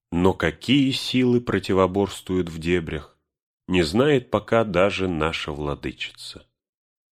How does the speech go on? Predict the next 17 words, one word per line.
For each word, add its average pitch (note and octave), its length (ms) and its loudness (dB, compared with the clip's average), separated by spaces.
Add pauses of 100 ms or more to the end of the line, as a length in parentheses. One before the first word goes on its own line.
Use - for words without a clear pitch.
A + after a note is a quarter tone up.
(280)
Хелдер D2+ 460 0
умолк F2 560 -2 (100)
и F2+ 80 -6
спустился - 720 -10
вниз. B1+ 460 -14 (520)
Фродо D3 380 4
с C3+ 80 -2
Сэмом A#2+ 500 0
последовали D#2+ 680 -2
за C#2 220 -4
эльфом. B1+ 440 -10 (1120)
У D2 100 -4
подножия E3 520 6
кургана C3 580 4
они A#2 180 4
увидели G#2+ 520 4
Арагорна, F#2 720 2